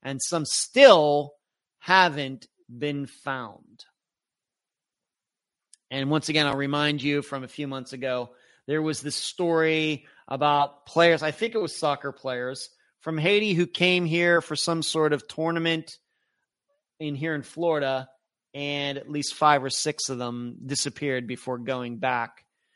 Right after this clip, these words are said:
to Haiti. So the question is,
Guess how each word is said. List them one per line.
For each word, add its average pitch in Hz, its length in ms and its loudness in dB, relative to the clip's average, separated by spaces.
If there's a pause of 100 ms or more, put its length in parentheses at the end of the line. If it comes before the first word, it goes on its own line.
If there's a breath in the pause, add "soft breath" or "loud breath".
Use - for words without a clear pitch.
(220)
to 151 180 -4
Haiti. 127 440 -2
So - 160 4
the 233 100 4
question 277 480 8
is, 185 640 2